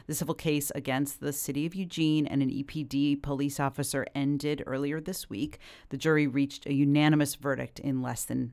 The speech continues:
two hours. And attorneys for the Babb estate had argued that his rights were violated when he was killed in his doorway while in a mental health crisis. He was on the phone with his therapist when he was shot and killed by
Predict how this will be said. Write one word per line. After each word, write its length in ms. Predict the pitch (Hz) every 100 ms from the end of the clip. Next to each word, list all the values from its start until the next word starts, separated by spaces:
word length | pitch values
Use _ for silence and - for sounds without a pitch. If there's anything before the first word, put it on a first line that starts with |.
| -
two 280 | - 131 -
hours. 460 | 65 - - - - - -
And 80 | 160
attorneys 360 | - 220 220
for 100 | -
the 80 | 180
Babb 420 | 160 - 220 240
estate 360 | 208 - 151 143
had 120 | 135
argued 300 | 135 135 139
that 80 | 139
his 100 | 127
rights 240 | 127 131
were 80 | 151
violated 640 | 143 175 190 180 151 147 135
when 80 |
he 120 | 131 135
was 140 | 139
killed 360 | - 147 143 143
in 100 | 143
his 220 | 117 143
doorway 640 | - 143 147 170 139 120 127
while 320 | 123 127 131
in 160 | 139 135
a 80 | -
mental 460 | 131 123 - 123
health 280 | 110 131 127
crisis. 420 | - 123 120 -
He 100 | -
was 100 | 131 - 147
on 240 | 143 147
the 60 | 127
phone 340 | 139 131 127
with 220 | 113 -
his 260 | 131 123 - - - - - _
therapist 600 | 156 139 123 120 - -
when 140 | 135
he 120 | 123 139
was 380 | 135 127 - -
shot 300 | - 127 -
and 100 | 131
killed 300 | - 117 -
by 260 | - -